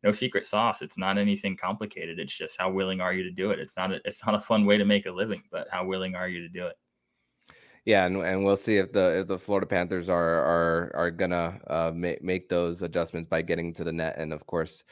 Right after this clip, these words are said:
Speaker 2: what we spoke about earlier with Barkov and, and, and his, uh, speed, uh, get, getting, getting more toward, towards the middle.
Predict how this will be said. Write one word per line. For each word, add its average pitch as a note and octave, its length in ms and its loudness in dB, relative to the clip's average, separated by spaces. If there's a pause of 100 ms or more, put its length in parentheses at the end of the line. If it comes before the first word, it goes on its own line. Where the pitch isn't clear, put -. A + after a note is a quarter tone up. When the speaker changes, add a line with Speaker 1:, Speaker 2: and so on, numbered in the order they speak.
(280)
Speaker 2:
what F2 140 0
we E2 80 -2
spoke E2 240 0
about E2 220 2
earlier D#2+ 280 2
with D#2+ 220 -4
Barkov D#2+ 440 2
and, D2+ 220 -4
and, D2 380 -6
and D#2 260 -6
his, D#2+ 260 -8
uh, D2 260 -2
speed, D#2+ 500 -6 (400)
uh, D2+ 260 0
get, D#2 400 -4
getting, D#2 460 -2 (240)
getting D#2+ 560 0
more E2 320 2
toward, E2 300 0 (140)
towards D#2+ 260 -2
the D#2 40 -6
middle. D#2+ 400 0